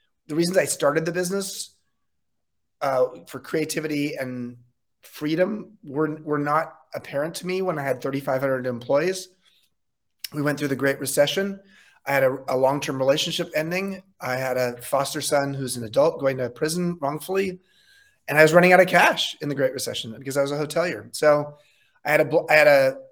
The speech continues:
flatline experience, um, where I died nine times in ninety minutes due to a, an inter-, uh, allergic reaction to an antibiotic. And that was my divine intervention that said, "Okay, this isn't working." And I,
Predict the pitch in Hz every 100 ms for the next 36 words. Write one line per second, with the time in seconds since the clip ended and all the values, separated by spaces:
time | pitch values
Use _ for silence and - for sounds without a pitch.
0 | _ - 170 165 180 170 170 - 170 180
1 | 180 - - - 143 139 135 135 135 131
2 | 131 131 120 127 131 151 160 160 _ _
3 | 127 123 135 143 135 131 123 123 123 147
4 | 175 - - _ _ 139 131 127 120 113
5 | - 123 123 139 139 139 120 117 110 110
6 | - _ _ - 143 143 147 143 123 123
7 | 131 123 123 123 120 120 135 160 151 143
8 | 127 - - _ _ _ _ _ 160 165
9 | 170 175 156 147 151 147 135 147 170 147
10 | 123 117 131 127 - 143 143 127 147 160
11 | 156 135 160 139 135 117 123 _ _ _
12 | _ _ 143 147 143 143 139 147 143 139
13 | 143 139